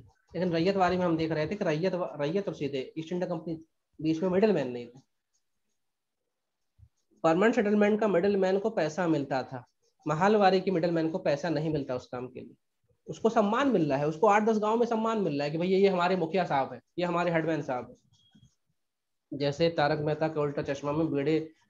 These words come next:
सेक्रेटरी है सोसाइटी का, तो उसकी पेमेंट थोड़ी ना है, लेकिन वो कितना खुश होता है कि मैं कौन सा एक आर-, एक लाख सेक्रेटरी बोलता रहता है अपनी कॉलर, कॉलर को ऊंचा करके, उसको सम्मान मिलता है, उसको गर्व महसूस होता है। बस ऐसे ही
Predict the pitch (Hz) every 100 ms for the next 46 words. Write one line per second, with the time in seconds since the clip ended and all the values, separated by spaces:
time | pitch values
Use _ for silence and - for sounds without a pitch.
0 | _ - 156 139 135 170 165 156 143 139
1 | 139 165 165 160 156 170 147 170 170 220
2 | 220 147 151 160 165 160 202 214 208 196
3 | 196 185 185 165 - - 143 151 147 131
4 | - _ _ _ _ _ _ - - _
5 | _ _ _ - 131 135 139 131 - 143
6 | 139 143 135 - 151 143 143 135 135 -
7 | - - _ - 127 135 143 135 135 131
8 | 135 127 131 123 123 123 - - - -
9 | 135 139 135 151 151 - 147 139 139 -
10 | - - - - - - 160 147 131 165
11 | 208 190 185 160 139 190 196 185 180 165
12 | 156 127 139 175 165 160 180 180